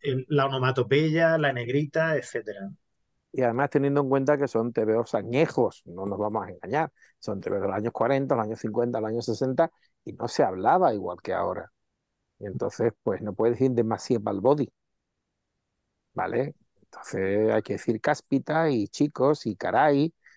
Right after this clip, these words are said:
Speaker 2: y, y santo cielo. Una cosa muy curiosa que yo me he dado cuenta que es que los cómics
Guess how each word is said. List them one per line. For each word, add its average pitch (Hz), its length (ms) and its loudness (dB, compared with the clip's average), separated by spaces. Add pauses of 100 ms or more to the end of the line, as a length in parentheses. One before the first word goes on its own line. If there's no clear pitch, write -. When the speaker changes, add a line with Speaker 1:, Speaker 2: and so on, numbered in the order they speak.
(200)
Speaker 2:
y, 95 760 -4
y 107 40 -4
santo 107 360 -4
cielo. 147 480 4 (340)
Una 160 180 2
cosa 180 220 2
muy 185 140 2
curiosa 139 440 -2
que 113 120 -4
yo 90 120 -8
me 113 80 0
he - 40 0
dado 117 140 2
cuenta 120 280 0
que 92 80 -8
es - 60 -12
que 127 140 0
los 87 640 -8
cómics 117 480 -6